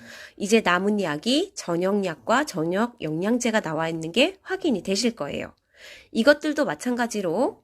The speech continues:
내가 알람을 받으면 먼저 약을 복용하시고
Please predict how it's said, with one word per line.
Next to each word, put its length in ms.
내가 540
알람을 460
받으면 600
먼저 500
약을 520
복용하시고 880